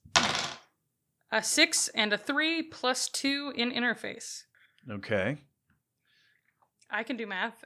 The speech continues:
Speaker 1: Uh, nine plus two is eleven. I like that.
Speaker 2: Okay.
Speaker 1: Thank God, a nice roll.
Speaker 2: So y-, you're checking the out, the exterior sensors of the soliloquy.
Speaker 1: Mm-hmm.
Speaker 2: So the basic profile the, of the ship hasn't changed,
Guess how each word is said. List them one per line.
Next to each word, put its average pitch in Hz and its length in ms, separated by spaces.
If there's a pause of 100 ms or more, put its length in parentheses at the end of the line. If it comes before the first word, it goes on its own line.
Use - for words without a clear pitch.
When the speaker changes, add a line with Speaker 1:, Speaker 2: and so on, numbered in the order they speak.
Speaker 1:
Uh, 202 400 (480)
nine 254 400
plus 254 240
two 240 320
is 180 160
eleven. 208 520 (140)
I 214 60
like 233 240
that. - 180
Speaker 2:
Okay. 208 300
Speaker 1:
Thank 247 240
God, 247 260
a 196 60
nice 226 260
roll. 233 320 (1300)
Speaker 2:
So 151 200
y-, 139 40
you're 139 460
checking 160 720
the 123 180
out, 120 300
the 117 240
exterior 127 440
sensors 110 480
of 101 80
the 107 100
soliloquy. 104 580 (120)
Speaker 1:
Mm-hmm. 214 200 (840)
Speaker 2:
So 143 240
the 131 220
basic 165 460
profile 135 540
the, 110 120
of 113 240
the 101 100
ship 147 420
hasn't 123 460
changed, 165 760